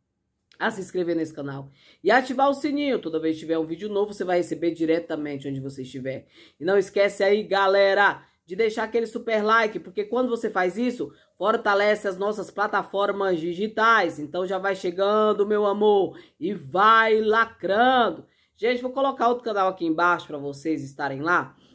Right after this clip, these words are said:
São vídeos menores, tá? De um minuto, um minuto e meio, que é o canal Cleo Loyola e os Remédios. São vídeos ali que eu pego da minha plataforma Quai,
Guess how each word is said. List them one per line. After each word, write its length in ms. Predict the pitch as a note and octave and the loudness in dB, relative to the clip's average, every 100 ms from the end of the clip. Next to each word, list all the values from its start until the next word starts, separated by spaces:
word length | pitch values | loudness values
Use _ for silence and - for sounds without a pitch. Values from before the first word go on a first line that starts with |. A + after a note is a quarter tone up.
| _ | _
São 240 | - G3 | -6 -4
vídeos 420 | F#3 A3+ G3+ A#3 | -4 -6 -6 -8
menores, 640 | G#3 A#3 A#3+ A3 G#3 D#3+ - | -4 -2 0 2 2 2 -2
tá? 220 | E3 F3 | -4 -4
De 180 | E3 F3 | -2 -4
um 80 | G#3 | -2
minuto, 720 | F3+ F3+ G#3+ A3+ G#3+ G#3 F3 | -4 -2 -4 -2 -2 -4 -2
um 20 | |
minuto 340 | F3 F3+ E3+ | -2 -2 -4
e 60 | D#3+ | -2
meio, 360 | E3 F3+ G3+ - _ | 0 2 0 -4 _
que 80 | - | -8
é 20 | |
o 60 | F#3 | -6
canal 380 | G3+ G3+ G#3 G3+ | -2 0 0 0
Cleo 220 | G3 A3 | 0 2
Loyola 380 | G3+ F#3+ G3+ G3+ | 4 4 4 2
e 40 | |
os 240 | G3 G#3 F#3 | 0 -4 -6
Remédios. 720 | G3 A3 G#3+ A3 F#3 - - | -6 0 4 6 4 2 -12
São 240 | - E4 | -12 -10
vídeos 340 | F3+ G3+ G3 F3+ | -8 -10 -8 -4
ali 240 | F#3 F#3 | -2 -2
que 80 | F#3+ | -4
eu 60 | F#3 | -8
pego 400 | D#3+ E3 D#3+ D#3+ | -4 -4 -2 -4
da 140 | D#3+ | -2
minha 180 | D#3+ D#3+ | -2 -2
plataforma 680 | D#3+ D#3 D3+ - C#3+ D3 | -4 -6 -6 -8 -8 -8
Quai, 560 | D3 - F3 F3+ G3+ B3+ | -8 -2 2 2 2 -2